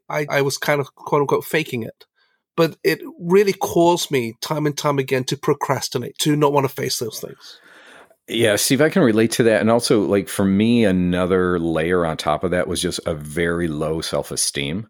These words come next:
Speaker 1: Mm-hmm.
Speaker 2: And even though I was a talented, bright guy who could performed pretty well on a lot of things. I was good at academics and things.
Speaker 1: I can, I can vouch for that, Pete. You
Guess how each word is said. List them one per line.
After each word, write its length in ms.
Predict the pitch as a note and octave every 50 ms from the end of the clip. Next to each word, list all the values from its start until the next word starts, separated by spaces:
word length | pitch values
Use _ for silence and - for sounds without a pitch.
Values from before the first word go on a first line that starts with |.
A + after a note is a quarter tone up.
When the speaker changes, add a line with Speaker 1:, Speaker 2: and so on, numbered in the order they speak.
| _ _ _ _ _ _
Speaker 1:
Mm-hmm. 300 | C3+ B2+ A#2 A#2 B2+ B2+ A2
Speaker 2:
And 200 | F#2 F#2+ F#2+ -
even 220 | A#2+ C3 D#3+ E3+
though 160 | E3+ E3+ D#3+
I 80 | D3+ C#3
was 280 | A2+ F#2+ - - - _ - E2+ E2+ - -
a 100 | - -
talented, 760 | - - - - B2+ C#3 C#3+ C#3 C#3 C3+ C3+ C3+ B2+ A2+ F2+
bright 460 | - E2+ E2 F#2+ G#2+ B2 G2 - - _ _ _ _ - - - -
guy 400 | F#2 G2 G2 F2 D2 C#2+ C2 B1+
who 680 | - - G2 F2+ E2+ E2+ E2+ E2 E2 D#2+ D#2+ D2+ C#2+ -
could 340 | - - F2 E2 D2 C#2 C#2 - _ _ _ _ _ _
performed 440 | - - A2 - - C3 A2 - -
pretty 200 | - B2 A#2 A2
well 420 | F2+ E2+ F#2 G#2 F#2 B1 G1+ - -
on 140 | - E2+ D#2+
a 60 | D2
lot 140 | D2 C#2 B1
of 60 | -
things. 220 | - C#2 C2+ -
I 40 | E2+
was 120 | D#2+ D2+
good 180 | D2 - F2+ F2
at 140 | F2 D#2+ -
academics 540 | D2+ D#2+ - E2 D#2 F#2 F2+ F2+ E2+ - -
and 80 | F2+ E2+
things. 180 | F#2 F2 D#2+ - _ _ _ _
Speaker 1:
I 140 | - A#2 C3
can, 260 | C3 - C#3+ C#3 B2+
I 80 | - C3
can 160 | C3 - C#3+
vouch 220 | B2+ B2+ A2 G#2+ -
for 80 | - G#2+
that, 200 | G2 - - -
Pete. 180 | A#2 - - _ - - - -
You 60 | -